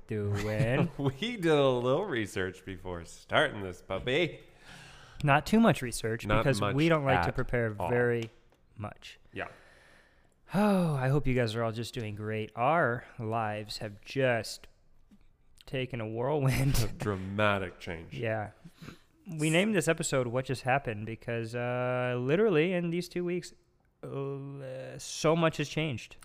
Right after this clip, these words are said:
Speaker 1: and
Speaker 2: Yeah.
Speaker 1: happened. And we're gonna tell ya.
Speaker 2: Let's spend the entire episode just saying, like, teasing it.
Speaker 1: I know,
Speaker 2: Like,
Speaker 1: right?
Speaker 2: no, like, we're
Speaker 1: <laughs>
Speaker 2: not
Speaker 1: You guys
Speaker 2: kidding.
Speaker 1: are gonna love what happens.
Speaker 2: So much changed.
Speaker 1: So much.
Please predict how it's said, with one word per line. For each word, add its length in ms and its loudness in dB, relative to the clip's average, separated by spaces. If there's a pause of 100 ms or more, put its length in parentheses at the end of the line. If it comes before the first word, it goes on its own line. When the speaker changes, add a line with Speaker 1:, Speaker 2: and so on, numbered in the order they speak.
(140)
Speaker 1:
and 120 -4
Speaker 2:
Yeah. 160 4
Speaker 1:
happened. 280 -6 (720)
And 100 -2
we're 80 6
gonna 140 0
tell 160 0
ya. 120 -6 (220)
Speaker 2:
Let's 160 -4
spend 180 -2
the 40 0
entire 420 -2
episode 440 -8 (160)
just 260 -6
saying, 320 -4 (320)
like, 260 -12
teasing 400 -6
it. 220 -12
Speaker 1:
I 140 4
know, 100 6
Speaker 2:
Like, 80 6
Speaker 1:
right? 400 6
Speaker 2:
no, 240 8
like, 240 2
we're 80 4
Speaker 1:
<laughs> 160 2
Speaker 2:
not 100 2
Speaker 1:
You 60 4
guys 180 10
Speaker 2:
kidding. 220 6
Speaker 1:
are 40 6
gonna 220 6
love 480 4 (480)
what 220 2
happens. 400 0
Speaker 2:
So 140 4
much 260 -2
changed. 500 -6
Speaker 1:
So 240 0
much. 460 -6